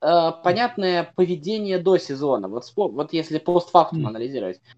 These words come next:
Speaker 1: Вспомним все-таки Ливерпуль, он достаточно точно и качественно усилялся. Он затыкал именно те дыры, которых не хватило в прошлый раз. И Де Ликт это про это или все-таки нет? Вот мне вот,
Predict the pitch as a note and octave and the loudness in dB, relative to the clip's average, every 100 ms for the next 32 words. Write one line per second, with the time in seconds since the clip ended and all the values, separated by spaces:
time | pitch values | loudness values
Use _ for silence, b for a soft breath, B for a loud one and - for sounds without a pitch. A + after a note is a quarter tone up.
0 | _ _ - C#4 G3+ E3 D#3 F3 E3+ F3+ | _ _ -2 -2 -2 -8 -4 0 0 0
1 | F#3 A#3+ C#4 A3 F3+ F#3 G#3+ G#3 F#3 - | -2 -4 -4 -2 -2 0 0 -2 -12 -8
2 | F#3 F3+ A3+ C4+ C4+ F3+ E3+ G#3 - E3 | -8 -2 2 2 2 -2 0 -2 -2 -6
3 | D#3+ D#3+ F#3+ F#3 D3 - B2 C#3 D3+ G3+ | -4 -4 0 2 0 -2 -10 -10 -6 0
4 | G3+ F3+ D#3+ D#3 D#3 G#3 F3+ A3 F3 E3 | 2 2 -2 -4 -2 -2 -2 -2 -2 -4
5 | D3+ D#3 D3+ C#3+ - D3 E3+ C#3 - D#3+ | -8 -6 -8 -12 -10 -6 -4 -4 -4 -6
6 | D#3 F3+ F3 G#2 - _ _ _ _ _ | -4 -4 -2 -2 -4 _ _ _ _ _
7 | _ _ _ _ E3+ G3 G#3 G#3 G#3 G#3 | _ _ _ _ -6 -4 -4 -4 -4 -6
8 | G3+ G3+ G3 F3+ - _ - D3+ G#3+ B3+ | -6 -4 0 0 -2 _ -16 -4 0 0
9 | - F3+ F3+ F3 E3+ G3+ D4+ - D#3 D3 | 0 -2 0 2 2 2 0 0 0 0
10 | - D3+ C3 E3 E3+ B2+ - G2 - G2+ | -4 -6 -6 -6 -4 -4 -6 -14 -16 -14
11 | F#2+ G#2 | -12 -14